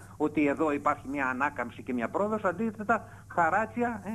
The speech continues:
και νέα μέτρα και ενδεχομένως νέες περικοπές μισθών και συντάξεων στους εργαζόμενους. Ε, αν αυτό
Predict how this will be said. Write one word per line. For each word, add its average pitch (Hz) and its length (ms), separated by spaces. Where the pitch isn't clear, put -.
και 185 120
νέα 196 240
μέτρα 220 340
και 202 100
ενδεχομένως 170 560
νέες 196 200
περικοπές 151 440
μισθών 139 300
και 151 80
συντάξεων 214 360
στους 202 180
εργαζόμενους. 190 460
Ε, 165 80
αν 170 260
αυτό 185 600